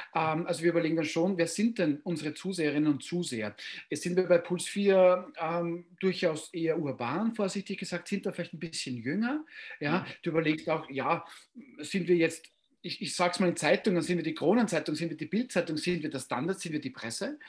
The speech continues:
Speaker 1: Ja?
Speaker 2: Mhm.
Speaker 1: Und daraus merkst du schon, entsteht dann auch ein bisschen ein Bild,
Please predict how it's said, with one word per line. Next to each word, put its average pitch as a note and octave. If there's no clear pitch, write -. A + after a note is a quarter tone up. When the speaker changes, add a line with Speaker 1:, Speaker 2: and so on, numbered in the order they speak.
Speaker 1:
Ja? C#3
Speaker 2:
Mhm. B2+
Speaker 1:
Und -
daraus F#3
merkst D#3
du G#3
schon, G3
entsteht F3+
dann F3+
auch E3+
ein -
bisschen G3
ein E3+
Bild, F3